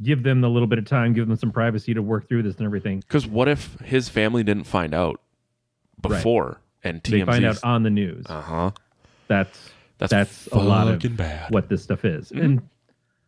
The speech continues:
Speaker 1: so, yeah, so, but man, that is,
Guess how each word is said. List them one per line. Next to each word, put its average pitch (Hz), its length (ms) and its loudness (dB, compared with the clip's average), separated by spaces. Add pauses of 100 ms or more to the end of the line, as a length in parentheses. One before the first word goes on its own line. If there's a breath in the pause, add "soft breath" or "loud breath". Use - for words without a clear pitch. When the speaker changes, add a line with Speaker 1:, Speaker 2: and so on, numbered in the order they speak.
(380)
Speaker 1:
so, - 140 -2
yeah, 107 260 0
so, 151 300 0 (320)
but 127 200 -2
man, 120 380 0 (440)
that 147 140 2
is, 127 360 0